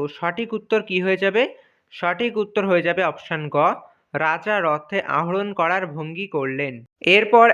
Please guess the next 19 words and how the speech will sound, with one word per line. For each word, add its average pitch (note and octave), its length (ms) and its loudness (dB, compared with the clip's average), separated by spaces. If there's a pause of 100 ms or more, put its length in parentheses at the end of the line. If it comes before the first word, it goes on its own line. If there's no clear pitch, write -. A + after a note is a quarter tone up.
এক F#3 220 2
দশমিক A3 420 0
বারো F#3 260 4
দাগের G#3 320 0 (140)
অথবা G#3+ 280 2
দেয়া G3+ 180 4
প্রশ্ন, E3 280 -4 (180)
নানা F3+ 240 4
রঙের A#3 300 4
দিন A#3 160 4
নাটকে G3 440 4 (160)
অভিনেতা A3 420 2
রজনীকান্তর G#3 720 4 (120)
বয়স, E3 320 6 (320)
সঠিক F3+ 260 2
উত্তর A3 220 4
হবে A3 180 6
অপশন F#3 240 0 (100)
খ, - 20 -18